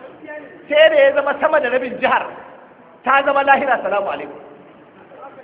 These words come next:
Garin Bama sai da ya zama ba matashi ko ƙwara ne, ko an kashe shi ko ya gudu ya bar gari. Sai da ya zama garin sallar jana'iza mata ke sallar jana'iza. Ba ku ji labari a rediyo ba? Shugabar masu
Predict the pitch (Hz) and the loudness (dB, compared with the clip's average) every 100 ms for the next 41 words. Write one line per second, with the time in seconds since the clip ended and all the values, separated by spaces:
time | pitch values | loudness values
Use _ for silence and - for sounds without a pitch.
0 | - - - _ - - - - - - | -20 -20 -20 _ -20 -20 -20 -20 -20 -20
1 | - 156 226 311 320 320 311 302 285 254 | -14 -2 -2 -2 4 6 6 4 2 0
2 | - - - - - - - 294 302 269 | -4 -14 -20 -20 -20 -20 -2 4 4 2
3 | 262 262 254 262 247 240 208 233 226 240 | -2 -2 -2 -2 -2 -2 -4 -4 -6 -6
4 | 233 190 175 180 185 247 247 262 254 247 | -2 -2 -2 -4 -4 -2 -2 -4 -6 -10
5 | 202 208 214 220 202 - 170 170 170 123 | -10 -8 -6 -6 -8 -8 -6 -6 -8 -12
6 | - - - - - - - - - - | -16 -20 -20 -20 -20 -20 -20 -20 -20 0
7 | 302 359 320 277 277 285 285 247 277 285 | 0 2 0 2 2 0 -2 -4 -6 -6
8 | 285 285 269 226 240 262 240 214 247 262 | -6 -4 -4 -4 -4 -2 0 2 2 0
9 | 247 214 - - 165 156 160 127 - 277 | -4 -6 -10 -10 -10 -10 -10 -14 -6 -2
10 | 269 320 359 311 320 262 285 311 269 285 | -2 -2 0 0 0 0 -2 -2 -4 -4
11 | - - - - - 403 370 349 339 427 | -8 -14 -16 -16 -14 -12 -10 -10 -10 -12
12 | 381 381 370 370 247 240 240 247 302 349 | -14 -14 -12 -8 -6 -6 -2 2 2 2
13 | 311 247 269 | 0 -2 -4